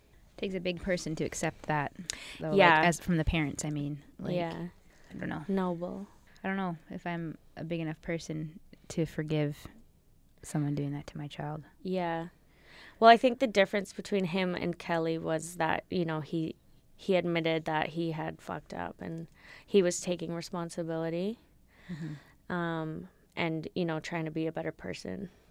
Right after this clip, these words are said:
Speaker 2: But that was not the case for her.
Speaker 1: What the hell's her deal?
Speaker 2: She is a straight psycho bitch. <laughs>
Speaker 1: Okay.
Speaker 2: Um, so in July two thousand six, he was granted uncontested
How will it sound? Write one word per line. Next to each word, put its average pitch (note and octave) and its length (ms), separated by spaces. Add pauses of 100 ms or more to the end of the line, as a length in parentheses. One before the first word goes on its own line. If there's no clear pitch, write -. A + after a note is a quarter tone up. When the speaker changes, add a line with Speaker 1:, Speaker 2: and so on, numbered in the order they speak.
(180)
Speaker 2:
But - 220
that E3 200
was G#3 320 (260)
not F3+ 240
the E3 60
case E3 300
for - 160
her. D3 520 (140)
Speaker 1:
What - 80
the G#3 80
hell's G3+ 200
her E3+ 140
deal? D3+ 320 (460)
Speaker 2:
She C4+ 380
is G#3+ 200
a E3 60
straight - 760
psycho - 880
bitch. - 840
<laughs> - 540 (160)
Speaker 1:
Okay. E3 400 (440)
Speaker 2:
Um, G3 600 (220)
so G#3+ 400
in G#3+ 220
July G3 580
two A3+ 140
thousand G3+ 340
six, F#3+ 280
he G3+ 120
was F#3 160
granted E3+ 600 (580)
uncontested F#3 720